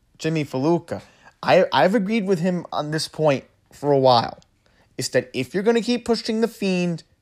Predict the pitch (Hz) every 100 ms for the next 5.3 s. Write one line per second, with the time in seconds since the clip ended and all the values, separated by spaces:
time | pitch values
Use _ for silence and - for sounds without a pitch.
0 | _ _ _ _ 123 117 120 156 196 202
1 | 185 185 175 175 170 151 160 - 151 147
2 | 127 110 101 - _ _ 127 127 131 127
3 | 120 156 226 - - - - - 107 185
4 | 277 247 262 254 226 220 - 208 185 196
5 | 196 - -